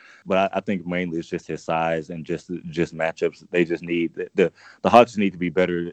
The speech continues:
as a team defensively so they could at least hide him on a shooter or somebody that's not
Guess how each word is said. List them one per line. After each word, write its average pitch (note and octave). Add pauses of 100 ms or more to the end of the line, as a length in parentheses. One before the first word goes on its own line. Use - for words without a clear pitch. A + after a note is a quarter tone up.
(180)
as F2
a E2
team F2+
defensively E2
so -
they D#2+
could E2
at D#2
least E2
hide E2+
him D#2+
on D#2
a D2+
shooter E2
or D#2
somebody E2 (280)
that's D2+
not D#2+